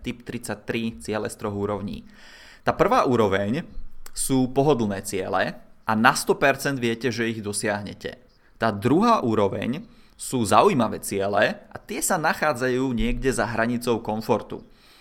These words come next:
A tá tretia úroveň sú ciele bludné. To znamená, že za tou hranicou komfortu sú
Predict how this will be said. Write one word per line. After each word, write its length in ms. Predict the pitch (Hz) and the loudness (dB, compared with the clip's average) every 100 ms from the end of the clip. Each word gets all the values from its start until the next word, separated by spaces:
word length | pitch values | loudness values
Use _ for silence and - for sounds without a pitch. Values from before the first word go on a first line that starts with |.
| - | -6
A 60 | 107 | -2
tá 100 | 160 | 0
tretia 460 | - 208 - 175 | 2 2 4 4
úroveň 580 | 135 123 107 110 120 240 | 4 2 2 0 -2 -6
sú 240 | - 123 117 | -12 -12 -2
ciele 320 | 131 120 120 | 0 2 0
bludné. 640 | 107 127 127 107 101 - - - _ | 0 -2 -2 -2 -4 -6 -18 -20 _
To 80 | 110 | -6
znamená, 580 | 107 135 151 147 143 - | 0 0 2 2 0 -4
že 320 | 110 120 131 131 | -4 0 0 -2
za 160 | 110 | -6
tou 220 | 123 143 107 | -4 -4 -2
hranicou 560 | 101 135 151 - 127 | -2 -2 -4 -4 -4
komfortu 560 | 123 120 131 143 131 135 | -4 -6 -2 -2 -4 -8
sú 240 | - 120 | -8 -10